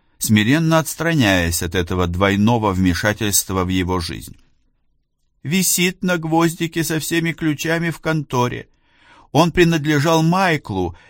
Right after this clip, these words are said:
и я принёс его сюда после смерти преподобного». «И все знают, где он висит?» «Думаю, да. Там хранятся все ключи,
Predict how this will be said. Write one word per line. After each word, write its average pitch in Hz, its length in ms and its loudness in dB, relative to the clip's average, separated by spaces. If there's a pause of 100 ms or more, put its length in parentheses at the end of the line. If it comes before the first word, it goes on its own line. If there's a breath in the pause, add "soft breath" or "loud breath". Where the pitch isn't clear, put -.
и 143 80 0
я 190 160 4
принёс 190 460 -2
его 165 180 -2
сюда 160 320 -2
после 131 320 -4
смерти 127 460 0
преподобного». 113 840 -4 (1400)
«И 90 180 0
все 87 260 2
знают, 82 460 0
где 85 240 -4
он 98 180 2
висит?» 110 540 -6 (840)
«Думаю, 196 520 4
да. 135 380 -2 (500)
Там 165 220 0
хранятся 175 560 0
все 175 240 -2
ключи, 165 560 -2